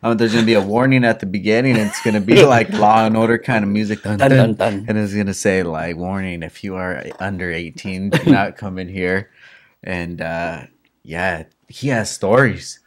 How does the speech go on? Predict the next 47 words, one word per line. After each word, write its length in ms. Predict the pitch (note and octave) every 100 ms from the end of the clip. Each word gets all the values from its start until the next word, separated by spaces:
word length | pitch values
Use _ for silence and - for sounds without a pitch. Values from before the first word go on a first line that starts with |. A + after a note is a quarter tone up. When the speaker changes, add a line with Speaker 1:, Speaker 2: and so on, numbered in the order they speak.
| -
Speaker 1:
because 280 | - F2+
he's 200 | G2+ G#2
told 240 | - G2+ F#2
me 120 | G2+
stories, 400 | G2+ - E2 D#2+
and 100 | F2
I've 160 | F#2+ G#2+
have 280 | G#2+ F2+ -
stories 520 | - G#2 F#2+ E2+ D#2
with 200 | A2 A2+
him. 260 | F2+ D#2 - - - - _
And 140 | D#2
I'm 180 | E2 G2
like, 200 | E2 D#2+
"Damn, 260 | F#2 F#2+ E2+
Derry 360 | F2 G#2+ G#2+
just 260 | E2+ D#2+ -
doesn't 260 | E2+ E2 D#2
give 100 | -
a 80 | -
fuck 680 | _ _ _ - G#2 G#2+ -
sometimes." 840 | - E2+ - D#2+ - - - - - _ _ - - -
Like, 140 | E2+ E2
he's, 360 | G2+ G2+ F#2+
he's, 420 | - F#2+ G#2 G#2
uh, 380 | F#2+ F2+ E2 D#2+ - _ _ _
he's, 300 | - C#3+ B2+
he's 220 | C3+ C#3 C3+
down. 520 | C3 G#3 C#3+ A#2+ - _ -
He'll 120 | D3
be 120 | C#3+
the 120 | C#3 C#3
one 200 | C#3 C3+
to, 240 | B2+ A2+
to, 360 | G#2 A2 G#2 G2+
uh, 320 | F#2+ F2+ E2+ G2 _ _ -
Speaker 2:
Yeah. 300 | G#2+ F#2+ G2+ - - A#3+
Speaker 1:
if 120 | -
you 100 | G#2
need 200 | A2 A2
a 40 | G#2
hit, 220 | A2+ -
if 160 | G2+ A2+
you 80 |
need 180 | A#2+ A#2+
a 80 | A2
rider, 680 | G2 B2+ C#3 A#2 A2 A#2